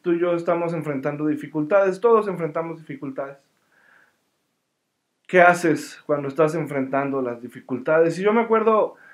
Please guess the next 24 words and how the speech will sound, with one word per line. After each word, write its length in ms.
que 80
mis 160
palabras 420
para 240
ella 140
fue, 280
"Hija, 400
me 160
hubieras 360
dicho 280
más 180
rápido 600
y 60
hubieras 340
sufrido 520
menos". 640
Y 500
la 180
lección 440
aquí 260
tiene 280
que 80
ver 240
con, 340